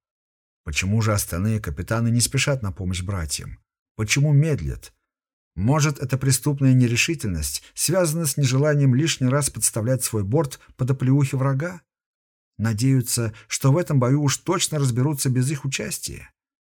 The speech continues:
Как там в древней пословице говорилось, «Любители загребать жар чужими руками». Или не вступают в бой, потому что давно продались, перешли на сторону магистрата,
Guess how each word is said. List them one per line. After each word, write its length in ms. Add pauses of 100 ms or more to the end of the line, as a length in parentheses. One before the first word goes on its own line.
Как 220
там 160
в 60
древней 300
пословице 560
говорилось, 680 (320)
«Любители 560
загребать 560
жар 240
чужими 380
руками». 640 (680)
Или 260
не 120
вступают 580
в 80
бой, 380 (180)
потому 340
что 140
давно 320
продались, 680 (280)
перешли 380
на 140
сторону 440
магистрата, 840